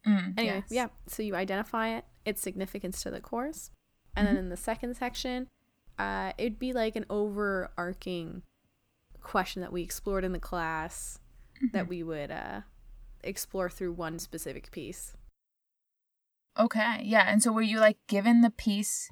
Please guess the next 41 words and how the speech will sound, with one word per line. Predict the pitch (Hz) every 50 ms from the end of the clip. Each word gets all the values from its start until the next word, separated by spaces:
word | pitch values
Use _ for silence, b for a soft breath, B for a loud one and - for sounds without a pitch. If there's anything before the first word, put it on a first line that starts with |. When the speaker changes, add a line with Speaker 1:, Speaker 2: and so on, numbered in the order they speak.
| - -
Speaker 1:
that | - - -
you | 214 208 196
had | 196 202 202
to | - 220
explore, | 208 208 269 - - 214 208 208 214 220
or | 214 196 185
were | 180
you, | 180 180 175 175 170
like, | 180 180 165 160 - _ _ _ - -
just | - 185 - - -
Speaker 2:
I | -
Speaker 1:
told | 170 160
Speaker 2:
think | 170 226 208 -
Speaker 1:
to | -
Speaker 2:
you | 254
Speaker 1:
do? | 247 - 330 320 294 277 254 240 -
Speaker 2:
could, | -
I | 214
think | - - 240 233 233 -
you | 285
be, | 262 285 269 247 240 240 - - - - - -
it's | 220 214 - - - 208
between | - - 220 - - - 226 220 226 226 214
given | 196 202 196 196 220 233
the | 233
piece | 226 - 254 254 262 254 -
or | - - 220 208 202
there | 196 190 185
would | 185 185
be | 185 185 -
options. | 156 160 156 156 - - 165 - - - - - - - - - - - - - - - -
Speaker 1:
Okay. | 277 285 220
Speaker 2:
Like, | 190 247 - -
explore | 170 180 - - - - 196 196 190 185
this | - 190 -
question, | - - 180 180 - - 180 180 170 175 - - - - - - -
either | 175 180 180 170 170 170
choose | 170 - - 180 175 175 170 170
Vermeer | 175 170 170 165 165 165 165 160 160 160 160 160 160
or | 160
whatever. | 160 156 151 151 151 151 151 151 151 151 143 131 156 180